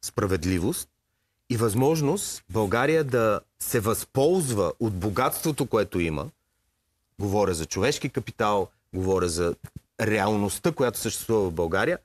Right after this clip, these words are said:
А, влизайки в еврозоната, влизайки в шенгенското пространство, а, заемайки м,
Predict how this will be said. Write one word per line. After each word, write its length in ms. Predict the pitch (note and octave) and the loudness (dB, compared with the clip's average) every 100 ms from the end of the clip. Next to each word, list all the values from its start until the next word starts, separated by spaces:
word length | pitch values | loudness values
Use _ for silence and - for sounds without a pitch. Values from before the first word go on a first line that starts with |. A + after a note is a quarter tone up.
| _ - - _ - | _ -20 -20 _ -2
А, 340 | G#2 G#2 G2 - | 0 2 0 0
влизайки 440 | D#3 E3 E3+ F3 | 0 2 0 0
в 120 | D3+ C#3 | 2 2
еврозоната, 880 | D3 C#3+ C3 C#3 C3+ A#2 A#2 G#2+ F#2+ | 2 0 2 2 2 0 2 2 0
влизайки 420 | C#3+ D3 D3+ C#3 C3 | 0 0 0 2 2
в 320 | B2+ - A2+ | 2 0 -2
шенгенското 600 | - A#2+ A#2+ A2+ - G#2+ | -2 0 0 -2 -6 -6
пространство, 720 | G#2 - G#2 G#2 - G2 F#2 _ _ - | -6 -2 -2 -2 -2 -2 -2 _ _ -4
а, 500 | F#2+ G2 F#2+ F#2 F2+ | 0 2 2 2 0
заемайки 800 | F2+ G#2 A#2 D#3 C#3+ C#3+ C3 A#2+ - _ _ _ _ _ _ | -2 0 2 2 0 0 0 -2 -8 _ _ _ _ _ _
м, 180 | A2+ A#2 | -4 -4